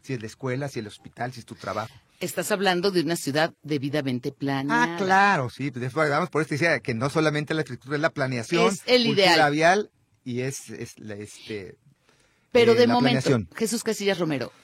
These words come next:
Speaker 2: en la realidad que tenemos, con las personas que todos los días se tienen que desplazar a su centro de trabajo, yo cada vez me encuentro más cantidad de ciudadanos de todas las edades, en edad productiva,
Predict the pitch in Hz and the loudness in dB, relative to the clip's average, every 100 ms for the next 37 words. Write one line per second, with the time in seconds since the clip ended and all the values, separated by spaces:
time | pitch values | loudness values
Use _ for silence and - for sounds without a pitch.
0 | - 214 214 208 208 208 - - 247 190 | -8 -2 0 2 0 0 -4 -6 -8 -6
1 | 156 120 - - - - _ - 196 202 | -4 -6 -8 -16 -20 -20 _ -4 -2 -2
2 | 196 214 208 233 240 262 - 202 202 214 | -2 -4 -2 -2 -2 -4 -4 -4 -2 -2
3 | 208 170 202 202 202 - 208 190 208 196 | -2 -2 -4 -4 -4 -4 -4 -2 -4 -6
4 | 185 - 170 - 160 170 175 - 160 165 | -8 -6 -8 -4 -6 -6 -8 -6 -6 -6
5 | 156 160 - 127 135 139 110 - - - | -8 -8 -6 -6 -6 -8 -14 -16 -20 -10
6 | - - 320 294 214 208 214 202 185 170 | -8 -4 -2 0 -2 -2 -4 -6 -4 -4
7 | 175 170 165 175 180 - 170 170 165 175 | -2 -4 -4 -8 -8 -8 -6 -4 -4 -2
8 | 269 277 - 247 - 180 151 151 135 139 | -4 -6 -8 -8 -8 -8 -4 -4 -4 -4
9 | 147 139 - 131 120 123 131 127 123 143 | -8 -8 -8 -6 -6 -6 -6 -6 -6 -6
10 | - 208 262 254 - 151 131 127 147 139 | -4 -4 -2 -6 -6 -6 -4 -4 -6 -8
11 | 127 143 170 214 214 - 170 139 | -8 -8 -6 -4 -6 -6 -6 -4